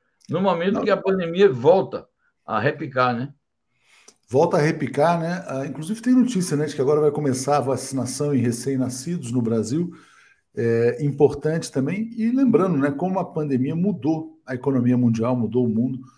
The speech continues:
Speaker 2: grandes transformações geradas, é, e acelerou também, na verdade, a,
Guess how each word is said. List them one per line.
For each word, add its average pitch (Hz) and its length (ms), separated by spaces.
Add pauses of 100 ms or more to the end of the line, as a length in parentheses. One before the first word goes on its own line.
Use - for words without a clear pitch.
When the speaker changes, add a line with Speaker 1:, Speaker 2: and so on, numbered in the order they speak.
(300)
Speaker 2:
grandes 175 360
transformações 143 760
geradas, 123 600 (540)
é, 123 400
e 185 60
acelerou 185 540
também, 139 280
na 135 100
verdade, 127 840
a, 113 800